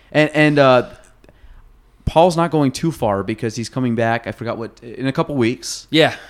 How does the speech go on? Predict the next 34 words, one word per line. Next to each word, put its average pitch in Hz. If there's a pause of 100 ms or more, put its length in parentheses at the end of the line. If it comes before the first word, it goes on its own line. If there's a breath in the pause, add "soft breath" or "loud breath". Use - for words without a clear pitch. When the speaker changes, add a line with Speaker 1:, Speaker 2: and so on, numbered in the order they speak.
Speaker 1:
For 131
the, 120
the 117
Paul 123
and 113
Scott. -
Hopefully 147
at 123
that 131
point 120
I'm 110
gonna 110 (440 loud breath)
hopefully 147
have 117 (200)
a 104
third 127
setup 110
so 117
we're 110
not 110
sitting -
here 104 (180)
trying 104
to -
y-, 117 (240)
use 131
the 113
same 110
mics. 107
Maybe 135
some 127
of 101
the, 110
uh, 101